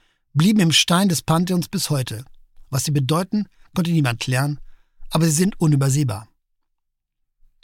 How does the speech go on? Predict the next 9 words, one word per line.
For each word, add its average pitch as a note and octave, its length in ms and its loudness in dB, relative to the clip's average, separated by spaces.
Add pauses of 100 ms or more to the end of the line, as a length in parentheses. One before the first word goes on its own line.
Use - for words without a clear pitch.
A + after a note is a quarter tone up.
(240)
Wozu, A3 520 0
und D3+ 260 -2
damit E3 240 0
komme G3 200 2
ich - 60 0
zum D#3 140 -4
Ende F#3+ 240 0
unserer C#3+ 240 0
Zeitreise, F#3 640 -4